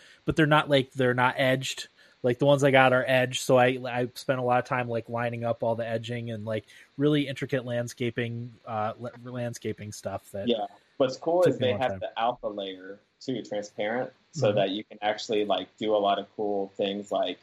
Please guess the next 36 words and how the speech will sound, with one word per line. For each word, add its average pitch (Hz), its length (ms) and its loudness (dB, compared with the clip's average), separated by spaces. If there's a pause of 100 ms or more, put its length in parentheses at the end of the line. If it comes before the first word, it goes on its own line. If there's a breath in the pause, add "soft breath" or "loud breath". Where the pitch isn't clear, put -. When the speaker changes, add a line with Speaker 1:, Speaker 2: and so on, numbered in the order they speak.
(140)
Speaker 2:
decorate 104 420 0
the - 160 -4
edges 104 360 0
with, 92 160 -12
like, 90 180 -8
star 95 300 -6
fields 104 400 -2
or 107 80 -2
whatever. 110 480 0
Speaker 1:
Oh, 113 100 0
I 170 60 0
didn't 135 140 -2
know 139 60 -2
you 131 60 -2
could 117 140 -10
do 135 100 -4
that. 101 160 -2
I'll 107 80 -2
have 120 80 -4
to 123 80 -8
tinker 120 300 -4
with 107 140 -4
that. 101 120 2 (120)
Speaker 2:
Yeah, 104 40 -6
it's - 460 -16
awesome. 107 400 -4
So, 101 340 -2
yeah, 120 240 4
I, 127 300 0
I, 123 200 -2 (200)
I 117 100 -4
took 139 240 -6
time 131 260 -2
of 104 200 -4
downloading, 107 520 -6
like, 92 160 -8